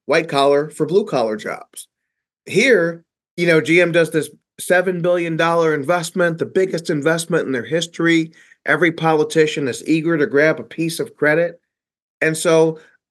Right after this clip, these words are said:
they give them eight hundred twenty-four million is actually the floor. There was also some local stuff. There's also some tax money that's gonna be diverted. So that's just the beginning of it.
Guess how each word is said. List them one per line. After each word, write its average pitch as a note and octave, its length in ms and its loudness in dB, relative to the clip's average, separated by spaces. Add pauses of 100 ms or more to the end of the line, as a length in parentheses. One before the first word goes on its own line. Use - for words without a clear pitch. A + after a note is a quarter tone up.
(100)
they E3 180 0
give F3+ 320 2
them D#3 500 0 (420)
eight - 180 0
hundred G3+ 360 4
twenty-four E3+ 600 0
million D3 400 0
is C3 120 -2
actually D3 360 0
the A#2 100 -8
floor. B2 800 -4 (560)
There E3+ 100 0
was D#3 120 2
also D#3+ 280 -2
some B2 320 -4
local F#3+ 500 4
stuff. F3+ 540 0 (300)
There's D3 140 -2
also D3 340 0
some B2 240 -10
tax F3+ 420 -2
money F3+ 300 0
that's E3+ 180 0
gonna E3 240 0
be E3 140 2
diverted. D#3+ 560 2 (280)
So - 120 -8
that's F#3 240 0
just A#3 160 -2
the G3+ 80 -4
beginning D#3+ 460 0
of A2+ 160 -6
it. - 60 -20